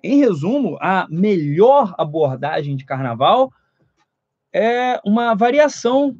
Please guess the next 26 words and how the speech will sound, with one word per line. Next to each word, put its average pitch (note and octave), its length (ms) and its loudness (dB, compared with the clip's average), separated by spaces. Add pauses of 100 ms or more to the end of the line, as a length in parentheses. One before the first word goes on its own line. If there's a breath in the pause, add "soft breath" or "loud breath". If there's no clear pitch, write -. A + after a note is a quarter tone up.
(280)
do D3+ 180 -8
que G3 180 -8
eu G#3+ 120 2
respondo G#3 440 -2
quando G#3 180 -4
me G#3 140 -4
pergunta G3 400 -4
qual G3 200 -2
é - 20 -2
a G#3+ 60 -4
melhor G3+ 480 2
abordagem E3 580 0
a D#3+ 40 -12
se C#3+ 60 -18
fazer. D3 380 -8 (120)
O - 20 -20
pessoal E3 200 -8
muito A3 220 -6
me G3+ 80 -6
pergunta, E3+ 400 -6
"Ah, A#3 80 -4
qual A3 120 -6
é - 20 -4
o - 20 -2
melhor G#3 240 -4
estilo? G3 420 -4